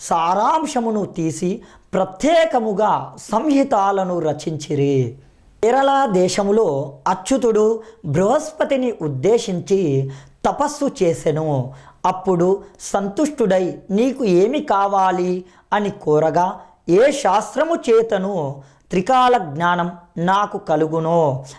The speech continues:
అటువంటి జ్యోతిష శాస్త్రము నాకు ప్రసాదించమని"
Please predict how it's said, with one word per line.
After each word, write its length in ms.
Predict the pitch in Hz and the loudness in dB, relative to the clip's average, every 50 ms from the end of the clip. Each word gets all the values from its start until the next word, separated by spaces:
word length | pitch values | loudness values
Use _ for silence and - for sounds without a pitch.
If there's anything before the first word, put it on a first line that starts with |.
| - - - _ - | -20 -20 -10 _ -2
అటువంటి 840 | 185 208 - 311 311 285 277 247 226 190 - 233 220 190 - - - | -2 0 0 0 2 2 2 0 -2 -2 -2 0 0 0 -2 -4 -6
జ్యోతిష 680 | 170 139 127 - 180 190 226 226 - 320 - - - 233 | -8 -6 -2 0 0 0 2 0 0 -2 -2 -2 -2 -2
శాస్త్రము 960 | - - - 160 160 165 - - - 202 214 214 226 269 277 180 143 - - - - - - - - | -2 -2 0 0 0 0 -2 -2 -2 0 2 2 2 2 2 0 -2 -4 -10 -16 -20 -20 -16 -4 -2
నాకు 340 | 196 208 220 233 240 240 254 | 0 2 2 0 0 -2 -6
ప్రసాదించమని" 1300 | - - 180 170 156 - 196 220 294 339 330 330 285 269 247 - 247 226 214 208 202 196 175 147 151 | -4 -2 -2 -2 0 0 0 2 2 2 2 0 -2 -4 -2 0 0 0 0 0 -2 -2 -4 -6 -8